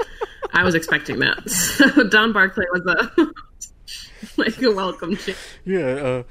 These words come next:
Speaker 1: uh, Justin McCray reminds me a lot of his twin brother. <laughs>
Speaker 2: Who plays for the Bears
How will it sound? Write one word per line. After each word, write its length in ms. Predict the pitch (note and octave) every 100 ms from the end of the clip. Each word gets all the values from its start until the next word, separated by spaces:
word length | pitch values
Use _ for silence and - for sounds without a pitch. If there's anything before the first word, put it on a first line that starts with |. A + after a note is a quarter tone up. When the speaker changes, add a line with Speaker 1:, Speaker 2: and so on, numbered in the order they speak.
| - - D3+
Speaker 1:
uh, 140 | C#3
Justin 400 | C3 G#3+ D4 C#4+
McCray 360 | F#3+ - G3 G3
reminds 360 | D3+ D3 D#3 D3
me 80 | C#3
a 80 |
lot 220 | B2+ C#3+ C3
of 100 | A2+
his 180 | G#2+ -
twin 400 | G#2+ C3 C3+ A2+
brother. 400 | A#2 A#2+ G#2+ G2
<laughs> 40 | - - - - - - - - - - - - - - - - - - _ - - - - - - - - _ - - - - - - - - - - - - A#3 G#3+ - - - -
Speaker 2:
Who 140 | A#3 A#3
plays 240 | C4+ C4
for 100 | C4
the 60 | A#3+
Bears 320 | C4 C4 -